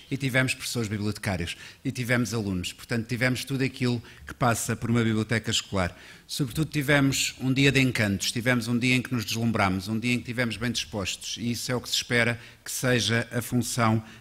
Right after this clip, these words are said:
da, da biblioteca escolar. Hoje é dia, eh, dia catorze de outubro de mil novecentos e oitenta e seis foi o dia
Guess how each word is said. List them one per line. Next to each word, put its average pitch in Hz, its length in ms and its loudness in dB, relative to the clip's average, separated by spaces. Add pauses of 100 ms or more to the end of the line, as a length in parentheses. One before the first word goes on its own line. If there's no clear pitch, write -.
da, 113 340 2
da 117 180 -2
biblioteca 113 560 0
escolar. - 440 -2 (440)
Hoje 139 240 2
é 139 80 4
dia, 143 440 6 (120)
eh, 123 240 0
dia 139 180 4
catorze 160 400 2
de 147 80 0
outubro 120 560 0 (340)
de 117 300 -4
mil 143 220 4
novecentos 135 560 0
e - 20 -2
oitenta 120 300 -2
e 117 80 -4
seis 127 340 0
foi 123 240 -2
o 120 60 -2
dia 123 360 2